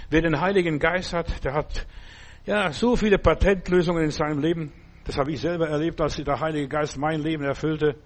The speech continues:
Ja, da muss auch kein Architekt, kein Bauunternehmer sein, da musst du gar nichts groß vom Bau verstehen. Er führt uns in alle Wahrheit, ja, in alle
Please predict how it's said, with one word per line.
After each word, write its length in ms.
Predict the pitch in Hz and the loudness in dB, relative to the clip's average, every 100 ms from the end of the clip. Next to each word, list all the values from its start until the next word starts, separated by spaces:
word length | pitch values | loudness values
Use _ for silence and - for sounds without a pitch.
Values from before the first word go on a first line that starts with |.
| - - - - - | -20 -20 -20 -12 -2
Ja, 320 | 208 214 185 - - - - - - - - - | 0 0 -4 -14 -20 -20 -20 -20 -20 -20 -16 -6
da 200 | 185 185 | 0 2
muss 240 | 175 185 | 2 2
auch 80 | 180 | 2
kein 200 | 180 175 | 2 2
Architekt, 600 | 170 175 165 151 196 - | 2 2 2 2 0 2
kein 260 | 165 156 - - - - - - | 2 2 -6 -14 -20 -20 -20 -20
Bauunternehmer 840 | 131 180 202 196 190 185 190 185 180 | 2 4 6 6 4 4 4 4 2
sein, 320 | - 180 180 | 2 0 0
da 120 | 170 | 0
musst 300 | 165 180 - | 0 0 2
du 220 | 170 160 - - - | 4 2 -2 -16 -8
gar 200 | 143 147 | -2 0
nichts 160 | 180 160 | 2 2
groß 240 | 165 175 | 2 2
vom 160 | - 147 | 2 2
Bau 200 | 156 196 | 4 4
verstehen. 460 | 185 - 170 170 - - | 2 2 0 0 -2 -6
Er 180 | 175 185 | 0 2
führt 280 | - 175 180 | 2 0 2
uns 140 | 165 | 0
in 60 | 156 | 0
alle 240 | 160 151 | 0 2
Wahrheit, 400 | 135 165 165 170 - - - - - - | 2 2 0 -4 -6 -14 -18 -20 -20 -10
ja, 260 | 202 226 233 - - - | -4 -2 -4 -14 -16 -10
in 120 | 170 | -4
alle 200 | 214 | -4